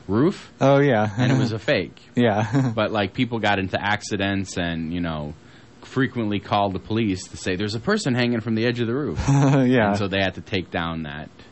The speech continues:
Speaker 1: you know, but it was, I remember seeing the picture, and it was just literally, you know, a mannequin hanging from the edge of the roof, and the ladder had fallen over, and it looked like they were, like, doing the, the lights.
Speaker 2: <laughs> Yeah, they were putting up the lights, and they fell.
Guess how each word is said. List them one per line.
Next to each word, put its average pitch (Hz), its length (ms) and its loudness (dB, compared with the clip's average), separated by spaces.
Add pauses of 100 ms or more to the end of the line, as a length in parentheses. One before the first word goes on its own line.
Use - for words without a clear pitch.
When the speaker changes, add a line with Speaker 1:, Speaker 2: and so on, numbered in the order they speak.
(100)
Speaker 1:
you 85 80 -8
know, 64 220 -10 (140)
but 76 220 -8 (540)
it 90 80 -6
was, 87 260 -6 (480)
I 85 80 -2
remember 95 320 -2
seeing 104 260 0
the 95 60 -2
picture, 95 380 -4
and 73 180 -8
it 76 80 -8
was 80 140 -8
just 85 240 -10
literally, 98 320 -2
you 95 100 -2
know, 82 100 -4
a 82 40 -4
mannequin 110 440 -2
hanging 120 260 0
from 117 140 0
the 113 100 2
edge 110 120 0
of 110 60 -4
the 107 80 0
roof, 120 240 2
and 95 100 0
the 92 80 0
ladder 101 420 2
had 98 200 -2
fallen 98 320 0
over, 95 260 0
and 85 80 -2
it 73 60 -6
looked 101 200 -4
like 95 180 0
they 87 100 -4
were, 85 140 -2
like, 80 220 -6
doing 90 300 0
the, 76 160 -6 (680)
the 87 80 -6
lights. 98 540 -2
Speaker 2:
<laughs> - 40 0
Yeah, 151 560 6
they 139 100 2
were 127 60 2
putting 143 260 2
up 123 100 0
the 120 80 -2
lights, 113 240 2
and 113 120 2
they 110 80 2
fell. 107 540 2